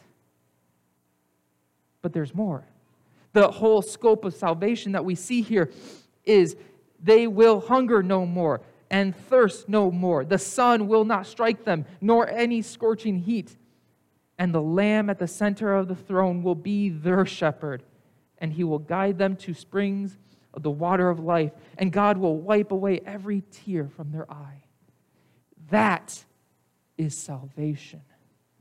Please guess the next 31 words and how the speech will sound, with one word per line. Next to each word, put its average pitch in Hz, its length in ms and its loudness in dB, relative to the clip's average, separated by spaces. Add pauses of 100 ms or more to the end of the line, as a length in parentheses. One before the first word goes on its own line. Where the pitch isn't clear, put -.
(560)
That 180 500 -2 (960)
is 147 180 -8
God 151 540 -4
bringing 160 260 -6
about 151 300 -6
his - 300 -12 (120)
full 160 240 -4
promise. 151 800 -16 (300)
So - 240 0
even 208 260 0
though 196 140 2
they 180 160 0
had 175 240 -4
died, 165 320 0
even 190 220 -2
though 185 120 -2
they 175 120 0
went 180 260 -6
through 180 200 -4
all 175 140 0
the 165 100 -6
trials 180 680 0
and 156 180 -8
tribulation 180 840 -2 (240)
and 139 320 -6 (500)
perished, 147 720 -6 (2250)
they 147 120 -8
came 170 440 -8
to 170 100 -14
the 160 120 -10
point 151 500 -12